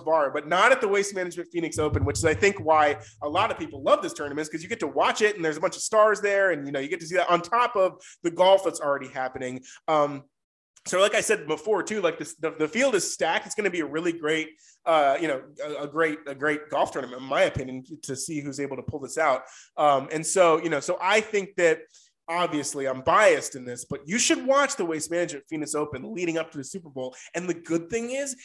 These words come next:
it's gonna end, like, right when the Super Bowl starts. All right. So you're gonna have, you're gonna have your time to basically consume all of this golf content in your way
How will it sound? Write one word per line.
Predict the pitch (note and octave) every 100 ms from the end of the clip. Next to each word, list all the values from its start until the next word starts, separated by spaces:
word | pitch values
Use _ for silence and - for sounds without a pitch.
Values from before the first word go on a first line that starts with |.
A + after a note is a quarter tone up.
| -
it's | E3 -
gonna | G3 -
end, | D#3+ F3 A#3+ C4+ - -
like, | F#3 E3+ C3 -
right | F3 F3 F3
when | E3+
the |
Super | - D#3 D3
Bowl | C#3
starts. | B2+ - C3+ - -
All | C#3
right. | D3+ F3
So |
you're | F#3
gonna | G3+ A3 - -
have, | C#4+ B3 G3 F#3 - - -
you're | G3+
gonna | A#3+ B3
have | C4 D4+ C4
your | B3+
time | - C4+ C4+ G3+ F3+ F3
to | F3
basically | F#3+ - G3+
consume | G3 F3+ - A#3+ G#3+
all | G#3+
of | F3
this | D3 F3+ E3
golf | F#3+ B3 D#4+ - - _ _
content | - E3+ D3+ - D3 D#3 - - G#3
in | G#3+
your | G#3+ F#3+
way | A3